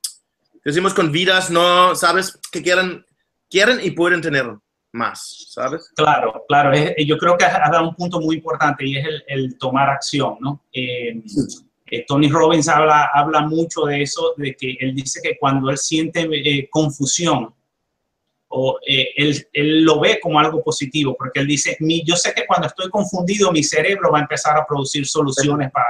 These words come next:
Speaker 2: para, para soluciones". Pero en verdad que muchas veces nos quedamos en la preocupación y no, no buscamos la salida. Así que es un,
Speaker 1: Ah.
Speaker 2: un muy buen punto eso de, de tomar acción.
Speaker 1: Sí, sí, tu,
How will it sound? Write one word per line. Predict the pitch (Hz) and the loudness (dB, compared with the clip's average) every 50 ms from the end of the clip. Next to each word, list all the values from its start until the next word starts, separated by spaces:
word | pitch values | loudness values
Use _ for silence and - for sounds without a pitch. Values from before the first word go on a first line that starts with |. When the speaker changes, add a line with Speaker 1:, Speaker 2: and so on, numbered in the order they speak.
| 117 - - | -2 -4 -6
Speaker 2:
para, | 131 123 123 120 120 - | -4 -2 -2 -2 -2 -2
para | - - 123 | -4 -4 -4
soluciones". | 123 - 127 113 123 127 - - - - - - - | -4 -6 -8 -10 -10 -10 -10 -10 -12 -16 -14 -12 -6
Pero | 170 175 165 165 165 165 165 - _ _ | -2 0 2 2 2 2 0 -6 _ _
en | - 151 151 | -2 0 2
verdad | 151 147 151 156 160 165 | 2 2 2 2 0 0
que | 190 175 | 0 -2
muchas | 165 165 160 170 143 | -2 0 0 0 2
veces | 147 151 143 - - | 2 2 0 0 0
nos | 165 170 - | 0 0 0
quedamos | - 139 135 147 180 196 185 160 160 | 0 2 2 2 2 2 0 0 0
en | 147 | 0
la | 139 135 - | 0 -2 -2
preocupación | 139 135 - 139 135 135 131 - - 143 156 165 | -2 -6 -4 -2 -2 -2 -2 -2 0 0 0 0
y | - 160 | -2 -2
no, | 143 139 143 139 | -2 -2 0 0
no | 139 135 135 | -2 -4 -4
buscamos | 139 127 - - 131 127 135 135 131 | -4 -6 -6 -4 -2 -2 -2 -4 -4
la | 135 - | -6 -8
salida. | - - - - 147 151 131 - 107 | -8 -8 -8 -4 -2 -2 -2 -2 -6
Así | - - 117 | -8 -12 -12
que | - 131 127 135 135 | -8 -6 -6 -4 -4
es | 131 | -2
un, | 131 131 131 - - | -4 -4 -4 -4 -6
Speaker 1:
Ah. | 143 143 - - | -8 -10 -8 -8
Speaker 2:
un | - 143 143 | -4 0 2
muy | 151 151 151 | 4 4 6
buen | 156 147 - | 4 2 2
punto | - 143 139 135 143 | -2 -8 -6 -4 -2
eso | 135 131 - 151 | -2 0 2 2
de, | 147 143 135 127 | 2 2 2 -2
de | 123 127 - | -4 -6 -6
tomar | 131 123 120 120 120 | -6 -4 -4 -2 -4
acción. | 120 - - 117 - - _ _ _ _ _ _ _ _ _ _ _ - | -4 -6 -8 -12 -12 -16 _ _ _ _ _ _ _ _ _ _ _ -4
Speaker 1:
Sí, | 196 | -2
sí, | 208 214 196 | 0 0 2
tu, | 180 185 180 - | 2 2 2 0